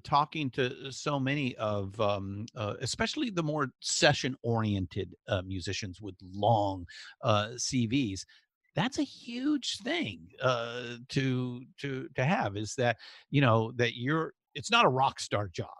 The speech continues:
It's not, you know, you're not gonna go in and, you know, let's all just sit around the piano and figure something out. And, you know, this is, this is more, you know, as you said, y-, you're closer to the hot dog vendor than, <laughs> than you are to a sports star,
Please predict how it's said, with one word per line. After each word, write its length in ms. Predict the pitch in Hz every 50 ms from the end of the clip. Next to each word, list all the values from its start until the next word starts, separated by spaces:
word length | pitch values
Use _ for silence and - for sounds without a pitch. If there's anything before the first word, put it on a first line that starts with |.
| _
It's 240 | - 117 - - -
not, 300 | 147 147 143 139 127 110 _ _ - - - _ -
you 140 | 135 143 135
know, 180 | 113 107 104 107 107 110 -
you're 160 | 135 143 151
not 200 | 151 151 139 -
gonna 180 | 151 139 131 117
go 260 | 117 127 120 120 120
in 160 | 120 113 113
and, 240 | 110 104 101 95 101 127
you 100 | 123 113
know, 100 | 107 101
let's 260 | 110 127 123 - -
all 180 | 131 117 110
just 300 | 104 101 120 104 - - _
sit 240 | - - - 139 113
around 280 | 107 110 107 107 107 101
the 60 | 98
piano 500 | - 117 110 107 104 98 101 98 98 95
and 80 | 92 -
figure 200 | 135 110 104 101
something 320 | - - 101 98 101 101
out. 220 | 101 98 92 98 98 98
And, 100 | 101 98 - - - - _ _
you 80 | 135 127
know, 100 | 117 113
this 220 | 123 156 - -
is, 180 | 175 156 135 - -
this 160 | 165 - -
is 180 | 175 139 151
more, 500 | 143 143 139 135 135 135 131 123 123 120 110 _ -
you 100 | 143 127
know, 100 | 123 127 131
as 140 | 135 135 123
you 60 | 139
said, 400 | 120 - - 170 160 139 117 104 - - - - - -
y-, 140 | 156 160 -
you're 180 | - 135 127 120
closer 360 | - - 180 185 - - 143
to 80 | 135 131
the 80 | -
hot 260 | 110 - 151 143 -
dog 220 | - 113 104 98 92
vendor 400 | 92 107 104 98 98 101 101 98
than, 280 | 104 110 104 98 98 - - - - 147 - 156
<laughs> 340 | - _ _ 147 123 - -
than 140 | 165 143 135
you 180 | 127 120 113
are 160 | 113 110 104 101 - -
to 180 | 120 117 101 95 - - - - -
a 60 | -
sports 440 | - - - - 165 160 165 - -
star, 360 | - - - 110 98 92 90